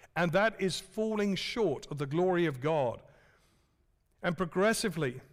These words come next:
humanity has found ways of doing evil such that the fullness of his goodness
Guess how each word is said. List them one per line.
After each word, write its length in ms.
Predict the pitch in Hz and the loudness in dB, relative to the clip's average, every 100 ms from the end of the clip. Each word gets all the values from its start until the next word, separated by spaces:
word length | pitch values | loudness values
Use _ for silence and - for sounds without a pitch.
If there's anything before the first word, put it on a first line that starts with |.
| - _ - | -20 _ -2
humanity 540 | 175 185 196 185 190 | 2 4 2 2 2
has 140 | 170 | 0
found 380 | - 208 208 202 | -2 -2 0 0
ways 340 | 160 190 190 165 | 2 2 2 -2
of 100 | 147 | -2
doing 260 | 185 180 | 0 2
evil 260 | 180 175 143 | 0 0 -4
such 320 | - 190 175 | -4 -6 -4
that 160 | 196 175 | -6 -6
the 80 | |
fullness 640 | 165 - - 254 240 185 180 | -12 -12 -8 -2 0 -2 -2
of 80 | |
his 160 | 160 143 | -4 -4
goodness 440 | 196 190 160 117 | -4 -4 -4 -6